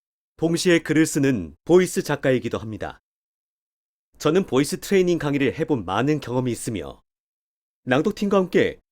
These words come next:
낭독 공연 및 오디오북 제작 등을 하고 있습니다. 또한 저와 함께 특강을 진행할 이음 작가님은 등단한 시인이자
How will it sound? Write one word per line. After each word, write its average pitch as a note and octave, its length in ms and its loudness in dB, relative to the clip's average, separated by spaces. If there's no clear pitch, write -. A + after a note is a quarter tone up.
낭독 C#3+ 340 2
공연 D#3 260 0
및 A2 220 -2
오디오북 F#3+ 420 2
제작 D3+ 300 -2
등을 C#3+ 180 0
하고 B2 240 -6
있습니다. D#2+ 460 -12
또한 C#3+ 440 0
저와 D3 240 6
함께 E3+ 240 2
특강을 A3+ 380 0
진행할 D3 420 0
이음 C3 220 0
작가님은 B2+ 600 -4
등단한 F3 480 2
시인이자 D3+ 680 0